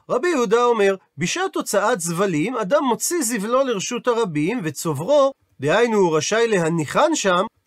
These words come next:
לתקופת זמן של כל שלושים יום, כדי שיהיה נישוף ברגלי אדם וברגלי בהמה, שעל מנת כן הנחיל יהושע את הארץ.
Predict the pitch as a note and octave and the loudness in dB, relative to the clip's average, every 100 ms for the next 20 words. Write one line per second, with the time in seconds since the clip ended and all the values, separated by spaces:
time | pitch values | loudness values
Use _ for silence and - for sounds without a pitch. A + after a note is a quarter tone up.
0 | - D#3 - A#3 C#4+ D4 C#4 F#3 F#3+ E3+ | -6 -6 -4 -4 4 4 4 0 2 4
1 | G#3 C4 A3+ G3+ D#4+ D#4 - C4 - D4 | 2 0 -4 -4 -2 -2 -2 -4 -2 -2
2 | C#4+ A#3 A3+ A3+ - C#3+ G#3+ - F3 E3+ | 0 2 2 2 -6 -2 -2 -2 -4 0
3 | G#3+ A#3+ C4 - F4+ C#4 A3 G3+ F#3+ B3+ | 0 2 -2 -2 -2 -2 -2 -2 -2 2
4 | A3+ E3+ A#3 D4 C4 G3+ F#3+ D#3 E3 D#3 | 0 2 0 0 -2 -2 -2 0 -2 -2
5 | E3+ F#3+ C#4+ A#3+ _ _ - C3 A#2+ A#2 | 2 2 4 2 _ _ -12 -8 -6 -4
6 | B2 F3 G3 - F4+ F4+ E4+ D4+ D4+ D4+ | -2 0 -2 -2 -2 0 0 -2 -2 -2
7 | D4 C4+ - A3+ A#3+ A#3 C4+ G#3 F#3+ G3 | -2 -4 0 2 2 0 0 2 2 -2
8 | - | -4